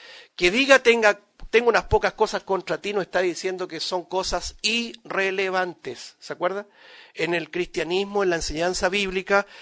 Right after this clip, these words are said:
no existen los pecados pequeñitos, ¿ya? Aquí es el pecado lo que condena al hombre. La Biblia habla del pecado, no habla de pecados graves, ¿cierto? Pecados menos graves, pecados leves, así como nos enseñó la religión.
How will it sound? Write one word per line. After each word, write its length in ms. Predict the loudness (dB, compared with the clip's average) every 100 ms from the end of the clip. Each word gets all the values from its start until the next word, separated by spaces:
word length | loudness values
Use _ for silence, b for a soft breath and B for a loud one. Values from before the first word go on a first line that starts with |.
| B
no 140 | -2 -2
existen 420 | -2 -4 -2 0
los 140 | 0
pecados 420 | 0 -2 0 0
pequeñitos, 800 | -4 -8 -6 -4 -4 -4 -12 -14 -18 _ _
¿ya? 260 | -10 -10 b b b
Aquí 540 | -6 -2 -4 -4 -8 _ _
es 200 | -6 -4
el 140 | -4 -4
pecado 600 | -4 6 6 6 0 -12 _ _ _ _ _ _ -4
lo 160 | -2
que 120 | -2
condena 360 | -2 -4 -4 -4
al 100 | -4
hombre. 300 | -8 -10 -2
La 100 | 0
Biblia 300 | 2 4 6
habla 180 | 8 6
del 180 | 2 -2
pecado, 520 | -6 4 6 6 4
no 160 | 4
habla 260 | 6 6 6
de 300 | 6 6 4 B B -6
pecados 420 | 2 4 4 4
graves, 540 | 8 10 10 8 2
¿cierto? 460 | 0 -4 -2 -4 -4 b -6
Pecados 400 | 2 4 4 2
menos 260 | -2 -2
graves, 460 | 8 12 12 10 4
pecados 420 | -2 -2 -2 0
leves, 540 | 4 6 6 -2 -10 b b b b
así 240 | -6 -6 -2
como 220 | -2 0
nos 180 | 0 -2
enseñó 340 | -2 -4 0
la 120 | 0
religión. 560 | 0 -2 2 6 6 4